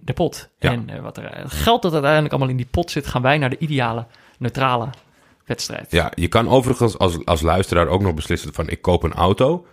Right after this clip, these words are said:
Speaker 2: en die auto kost dan tienduizend euro... maar je maakt tienduizend vierhonderd over. Dan gaat die vierhonderd gaat
Speaker 1: Oh ja.
Speaker 2: ook in de pot.
Speaker 1: Ja, mag ook.
Speaker 2: Mag ook.
Speaker 1: En dan moet je dat er even bij zeggen.
Speaker 2: Ja, moet je
Speaker 1: Dan
Speaker 2: even,
Speaker 1: regelen
Speaker 2: eh,
Speaker 1: ze wel.
Speaker 2: chef klantengeluk, Briggie.
Speaker 1: Private lease mag ook.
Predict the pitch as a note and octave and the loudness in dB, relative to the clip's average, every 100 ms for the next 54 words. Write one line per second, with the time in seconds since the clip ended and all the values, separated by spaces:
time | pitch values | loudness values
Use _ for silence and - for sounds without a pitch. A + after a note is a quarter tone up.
0 | _ - E2 D#2+ E2 D#2 D#2+ D2+ - E2 | _ -4 -2 0 0 0 -2 -2 0 0
1 | - D2 C2+ F#2+ D#2+ D#2 D2+ - E2+ A2+ | 0 -6 -2 -2 0 0 -2 -2 -2 0
2 | B2 E2+ D#2+ D#2 D#2+ D#2 - _ _ - | 0 0 0 2 2 0 -4 _ _ -2
3 | G#2 F#2 F2+ F#2+ G2 F#2 - A2 E2+ E2 | 0 2 2 0 -2 -8 -2 2 2 2
4 | D2 C2 C2+ C2+ - - C#2+ D#2+ E2 - | -2 -4 -8 -6 -10 -10 -6 -6 -6 0
5 | F#2+ F#2 A#3 - - - - D2 C2+ D2 | 4 4 2 -2 0 0 0 -4 -6 -10
6 | C2 - C3 C3 D3 B2 - - - D2+ | -8 0 0 2 0 0 -4 -12 -4 -4
7 | - - - - _ - C3+ B2+ B2+ B2+ | -4 -14 -16 -20 _ -10 -2 2 2 2
8 | B2 B2+ - A#2 A2 A#2 A#2 - - - | 0 -4 -4 -6 -4 -4 -6 -6 -10 0
9 | D2 D2 D#2+ D#2+ D#2 D2+ B1+ C#2+ C#2+ C#2 | 2 2 2 2 2 0 0 -2 -2 -2
10 | C#2 A1+ - E2+ - D#2 D#2 D#2 E2 D2+ | -4 -6 0 0 0 -2 -2 -2 0 0
11 | - D2 D2+ C#2+ D2+ - _ _ _ _ | -2 -4 -4 -2 -4 -6 _ _ _ _
12 | _ _ _ _ _ _ - F3+ F3+ C3 | _ _ _ _ _ _ -2 0 2 0
13 | C#3 F3 A3 - - - - C#3+ D3 G3 | 2 4 4 2 -2 -4 -2 0 2 0
14 | - | -2